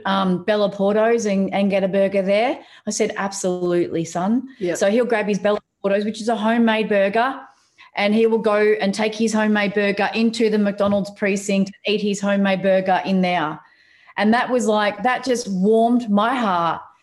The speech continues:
Speaker 2: Yeah.
Speaker 1: so much that, like, you go, you. And even now, "Mum, I've got a,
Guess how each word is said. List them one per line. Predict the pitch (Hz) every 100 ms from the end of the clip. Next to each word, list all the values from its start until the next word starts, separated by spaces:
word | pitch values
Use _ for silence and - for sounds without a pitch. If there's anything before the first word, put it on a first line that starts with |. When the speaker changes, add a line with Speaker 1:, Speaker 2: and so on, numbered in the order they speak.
| -
Speaker 2:
Yeah. | 190 180
Speaker 1:
so | 175 - 226 294
much | 277 156 143 - - -
that, | - -
like, | 196 -
you | 196 220 254 269 254
go, | 220 202 208
you. | 208 190 180 160 -
And | 226
even | 285 349 403
now, | 294 302 156 156 - - - - - -
"Mum, | 277 294 294 226 170 -
I've | 202 202
got | 254
a, | 247 240